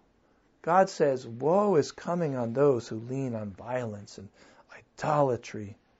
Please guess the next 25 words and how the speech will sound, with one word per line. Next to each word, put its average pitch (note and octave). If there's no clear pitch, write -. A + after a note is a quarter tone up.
And E3
when F3
God A#3
says A3
it's F#3+
gonna F3
happen, F3+
folks, A#2+
it's F#3
gonna D3
happen. D#3
It's D#3+
going C#3+
to B2+
happen. B2+
I D#3
guarantee A2
it. A2
Numbers F3
twenty-three D#3
nineteen. B2
Let's D3
read A#2
that G2+
one. G2+